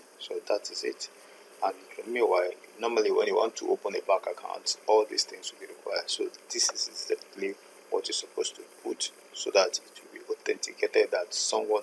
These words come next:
owns this account and you can be traced in case of anything.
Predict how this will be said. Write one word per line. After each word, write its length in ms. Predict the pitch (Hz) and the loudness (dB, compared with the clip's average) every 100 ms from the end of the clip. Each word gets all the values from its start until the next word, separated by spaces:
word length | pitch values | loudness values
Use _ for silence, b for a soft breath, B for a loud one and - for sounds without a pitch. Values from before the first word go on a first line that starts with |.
| - 104 | -2 -6
owns 300 | 101 98 - | -4 -6 -10
this 220 | 101 - | -4 -4
account 560 | 98 - 95 98 - - B B - | -4 -6 -2 -2 -2 -6 B B -8
and 80 | 90 | -6
you 80 | 87 | -4
can 140 | 90 - | -6 -8
be 100 | - - | -10 4
traced 460 | 110 104 - - - | 8 8 6 -2 -14
in 60 | - | -10
case 320 | - 92 - | -2 2 4
of 140 | - - - - - | 2 -2 -8 -12 -6
anything. 460 | - - - - | -6 -6 -10 -10